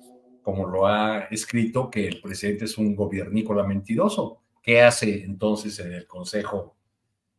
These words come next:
Empresarial? Es, eh, eh, indignante, pues, ahor-, ahora que,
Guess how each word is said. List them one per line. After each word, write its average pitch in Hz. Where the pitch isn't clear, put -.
Empresarial? 87
Es, 143
eh, 104
eh, 98
indignante, 117
pues, 117
ahor-, 113
ahora 120
que, 90